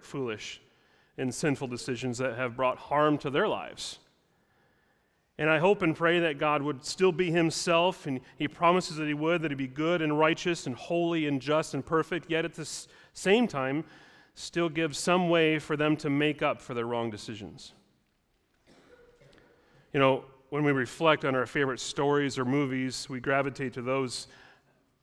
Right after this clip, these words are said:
that talk about second chances. Disney has made a fortune with this storyline.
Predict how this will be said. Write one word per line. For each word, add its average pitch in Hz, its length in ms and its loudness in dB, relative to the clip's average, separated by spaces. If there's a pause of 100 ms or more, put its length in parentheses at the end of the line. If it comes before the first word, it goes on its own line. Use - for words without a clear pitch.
that 135 160 -2
talk 143 240 2
about 123 220 0
second 117 340 -4
chances. - 600 -4 (1400)
Disney 123 440 4
has 113 140 0
made 113 180 0
a 104 80 -2
fortune 120 600 -2
with 90 160 -8
this - 240 -10
storyline. 87 540 -6